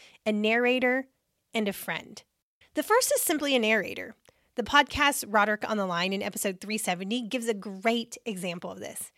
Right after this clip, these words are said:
They liken it to that quiet television commentator during a golf match, but my cursory research says this commentary can be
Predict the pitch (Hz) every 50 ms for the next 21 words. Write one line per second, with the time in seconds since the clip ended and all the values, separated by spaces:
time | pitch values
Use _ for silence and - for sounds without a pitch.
0 | _ - - - - - _ _ - 339 392 320 311 302 311 - 311 277 262 -
1 | - - - 240 196 185 180 - - - - - 214 202 220 226 226 - - -
2 | - 196 196 190 208 202 208 208 196 - - 196 190 202 202 - 226 208 208 208
3 | 180 190 185 185 185 185 - 175 180 - - 220 226 254 - - - - - -
4 | - - - _ _ _ - 247 247 233 220 - - - 320 320 - 392 370 339
5 | 269 226 226 247 277 - - 208 196 190 - - - - - _ _ _ _ -
6 | - 233 220 214 208 196 196 202 262 302 - - - - - 381 370 370 - -
7 | 302 254 247 240 240 - 277 247 220 240 233 233 - -